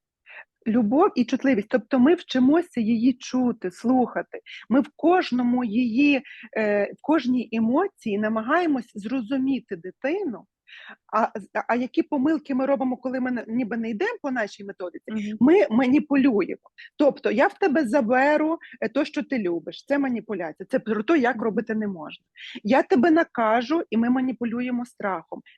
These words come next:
Speaker 1: цього робити не можна. Тобто м, давайте ми прослідкуємо, як я маніпулюю і чому я маніпулюю. Звичайно, від свого безсилля, коли я вже втомилася.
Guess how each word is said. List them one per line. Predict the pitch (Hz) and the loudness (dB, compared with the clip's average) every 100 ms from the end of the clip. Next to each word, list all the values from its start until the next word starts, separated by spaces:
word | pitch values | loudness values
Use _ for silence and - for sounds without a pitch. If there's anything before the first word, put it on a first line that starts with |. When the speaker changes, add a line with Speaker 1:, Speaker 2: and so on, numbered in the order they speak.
| - - | -20 -14
Speaker 1:
цього | - 240 285 | 0 2 2
робити | 240 175 - | 0 -4 -4
не | 208 208 214 | -4 -2 -2
можна. | 185 175 156 175 - _ - - - | -4 -8 -10 -14 -20 _ -20 -18 -4
Тобто | 269 - 330 - 247 | -4 0 -2 -2 -8
м, | 220 | -8
давайте | - 214 226 349 370 | -4 -2 2 2 4
ми | 285 | 2
прослідкуємо, | 294 277 - 254 - 359 381 254 - - | 4 0 0 -6 0 2 4 4 0 -4
як | 196 302 302 220 | 0 2 0 0
я | 277 277 | 2 2
маніпулюю | 226 226 226 - 233 277 381 302 - - | 0 0 0 0 2 4 4 2 -6 -2
і | 254 | -2
чому | - 330 320 359 | 0 2 4 4
я | 269 202 | 2 -2
маніпулюю. | 175 170 - 165 160 - _ _ - | -6 -14 -14 -12 -12 -14 _ _ -6
Звичайно, | 214 302 302 302 403 349 | 0 0 2 2 2 2
від | 208 214 | 0 -4
свого | 226 294 277 | -2 0 0
безсилля, | 202 254 - - 285 262 196 - | -2 -4 -6 -2 0 0 -2 -4
коли | - 254 | -2 2
я | 269 | 2
вже | 208 247 | 0 -4
втомилася. | - 262 254 277 226 196 - | -2 0 2 2 2 -2 -6